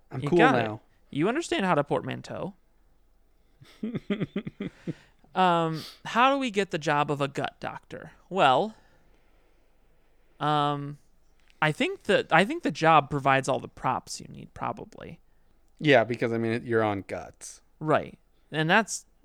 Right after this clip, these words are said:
Speaker 2: basically all props.
Speaker 1: Yeah.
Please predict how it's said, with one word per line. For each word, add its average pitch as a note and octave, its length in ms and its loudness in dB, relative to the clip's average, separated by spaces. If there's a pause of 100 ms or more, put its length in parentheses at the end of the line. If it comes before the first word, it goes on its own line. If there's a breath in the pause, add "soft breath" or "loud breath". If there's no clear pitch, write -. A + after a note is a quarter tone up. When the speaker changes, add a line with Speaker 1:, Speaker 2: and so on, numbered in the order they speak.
(340)
Speaker 2:
basically D3+ 560 0
all G#2 140 -2
props. - 720 -10 (1500)
Speaker 1:
Yeah. G#2 200 -2